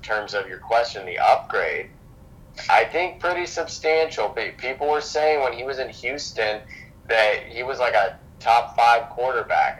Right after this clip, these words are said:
I don't, is he still? He's had a year off now. We'll just have to see. But, I mean, he's a scrambler, which I also like.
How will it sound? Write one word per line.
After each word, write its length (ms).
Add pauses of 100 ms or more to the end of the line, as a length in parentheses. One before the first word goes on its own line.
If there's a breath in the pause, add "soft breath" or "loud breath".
I 120
don't, 220
is 160
he 120
still? 600
He's 120
had 220
a 180
year 180
off 420
now. 380 (600 loud breath)
We'll 180
just 220
have 240
to 80
see. 380
But, 340
I 80
mean, 160
he's 140
a 80
scrambler, 920
which 160
I 300
also 320
like. 360